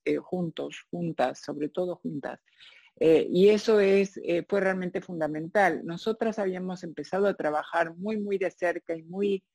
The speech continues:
efectivamente alrededor de la anticoncepción de emergencia y otros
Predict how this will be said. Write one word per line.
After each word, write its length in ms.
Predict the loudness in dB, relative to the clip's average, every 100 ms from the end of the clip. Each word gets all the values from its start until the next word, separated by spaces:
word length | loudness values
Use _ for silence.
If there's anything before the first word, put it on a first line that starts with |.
| _
efectivamente 1200 | -4 -2 -4 -4 0 2 2 0 -2 -4 -2 -2 0
alrededor 560 | -2 0 0 2 2
de 100 | 0
la 60 | -2
anticoncepción 720 | -4 -8 -10 -12 -12 -6 -4
de 60 | -4
emergencia 720 | -4 -4 -4 -4 -4 -4 -2
y 120 | 0 0
otros 380 | 0 -4 -6